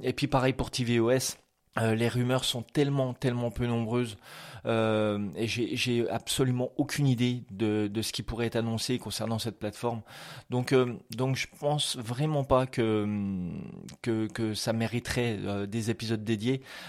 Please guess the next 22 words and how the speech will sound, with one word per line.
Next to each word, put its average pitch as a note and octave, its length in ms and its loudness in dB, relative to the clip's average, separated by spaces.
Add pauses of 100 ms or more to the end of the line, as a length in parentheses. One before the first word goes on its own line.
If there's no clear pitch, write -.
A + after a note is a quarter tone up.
(140)
Euh, G2+ 680 2
alors, A2 320 -2
je, - 340 -8
je A2 140 -6
suis A2 300 -4
totalement A2 440 -2
d'accord A2 280 -4
avec A2+ 120 -2
vous C3+ 140 -4
qu'il A2 160 -4
y - 20 -2
a, E2+ 40 -4
il F#2 100 -6
y G#2+ 80 0
a G#2 60 0
énormément A#2 480 0
de A2 60 -4
personnes B2 360 -2
qui A#2 140 -8
utilisent G#2+ 340 -4
des G#2 100 0
Macs, B2 300 0